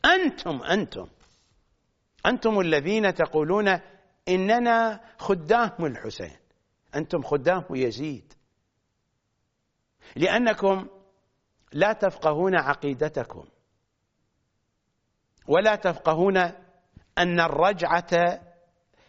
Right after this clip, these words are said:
عوض لقتل الحسين، وأن الحسين اشترى بقتله الرجعة.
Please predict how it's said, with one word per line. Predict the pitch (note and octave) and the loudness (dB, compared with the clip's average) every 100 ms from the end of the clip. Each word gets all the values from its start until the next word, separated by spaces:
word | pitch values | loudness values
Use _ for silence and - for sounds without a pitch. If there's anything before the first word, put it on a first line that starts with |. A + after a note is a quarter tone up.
| - | -10
عوض | B2+ E3 A3 G#3+ G3 G3+ G3+ G3+ G3+ - _ _ _ _ _ _ _ _ _ _ _ _ _ _ _ | 0 2 4 4 4 2 2 -2 -8 -16 _ _ _ _ _ _ _ _ _ _ _ _ _ _ _
لقتل | D3+ E3 G3 G3+ D3+ | -2 2 2 0 -6
الحسين، | A2+ - - E2+ - _ _ _ _ _ _ _ _ _ _ _ _ _ _ _ _ _ _ _ - | -6 -10 -12 -14 -16 _ _ _ _ _ _ _ _ _ _ _ _ _ _ _ _ _ _ _ -6
وأن | D3 F3+ A#3+ A3+ | -2 2 2 2
الحسين | G3 - G3 A3+ A3+ G#3+ G3 - - _ _ G#3 | 0 -2 2 4 4 2 0 -4 -18 _ _ -2
اشترى | G3+ - - G#3+ A3 A3+ A3 G#3 - - _ | -2 -4 2 4 6 6 4 0 -10 -20 _
بقتله | C3 F3+ - G#3+ - G3 F3+ F#3+ F3 E3+ | -2 0 0 -2 -2 -2 0 2 2 2
الرجعة. | D#3 D#3+ F3+ C3 - - - | 2 0 0 -4 -8 -10 -14